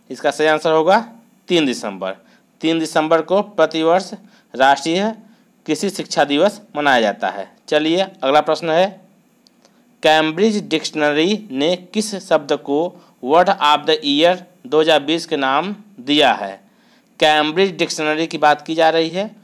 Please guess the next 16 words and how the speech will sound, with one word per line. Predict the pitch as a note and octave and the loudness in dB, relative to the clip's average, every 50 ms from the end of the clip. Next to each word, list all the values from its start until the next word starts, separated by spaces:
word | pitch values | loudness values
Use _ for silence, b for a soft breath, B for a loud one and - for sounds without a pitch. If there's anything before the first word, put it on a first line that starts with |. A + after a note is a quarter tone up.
| b b b b b b | b b b b b b
लॉकडाउन, | A2+ A#2 B2+ C#3 D3+ D#3 E3 D#3+ E3 D#3+ E3+ F3 F#3 G#3+ | -2 2 2 2 2 2 2 2 4 4 4 4 2 -2
क्वारंटाइन, | A3 - - - - _ - C3+ C3+ C3+ D3 D#3 E3 D#3+ - D#3+ D#3+ E3 F3 G3 G#3 - - - - _ | -4 -10 -16 -20 -20 _ 0 2 2 4 2 2 0 0 2 2 2 2 2 -2 -4 -8 -12 -20 -20 _
कोविड | - D3 C#3 C#3 C3+ C#3+ D#3 F3 F#3 F3+ G3+ - - b b b b b b b b b | 0 2 2 2 4 2 2 2 2 0 -6 -12 -18 b b b b b b b b b
या | A#2+ C3+ D#3+ F3 F#3+ F#3+ - - | 0 2 4 4 2 0 -4 -2
शटडाउन। | - D3+ D3+ C3+ C3 A#2 A2 G#2 G2 F#2+ F#2 - _ _ _ _ _ _ | 0 0 0 2 2 2 2 2 -2 -6 -14 -20 _ _ _ _ _ _
तो | C#3+ | -12
इसका | C3+ - D#3+ D#3 | -6 -2 0 0
सही | D3+ E3+ E3 | 2 2 2
आंसर | E3 E3+ E3+ E3 F#3 F3 | 2 2 0 0 -2 -2
क्या | E3+ F#3+ F3+ | 0 2 2
होगा? | F3+ F#3 F#3 F#3+ G#3+ B3+ A#3+ b b b b b b b b | 2 4 2 2 0 -2 -4 b b b b b b b b
इसका | - C#3 - E3 D3 | -12 -8 -2 -2 -2
सही | - E3 D#3 | 0 2 2
आंसर | D#3+ D#3+ D#3+ - E3+ E3 | 2 2 2 0 0 2
होगा | E3 E3+ D#3+ F3+ G3+ A#3 A3+ - - - - _ _ _ | 2 2 2 4 2 2 2 0 -8 -18 -20 _ _ _
क्वारंटाइन। | - D3 C#3 C#3 C#3+ F3+ G#3 B3 A3+ - - - _ _ _ - C3 B2+ A2+ G#2 F#2+ F2+ F2 | 2 4 4 6 4 4 2 0 -4 -8 -14 -20 _ _ _ 0 2 2 2 0 -4 -8 -14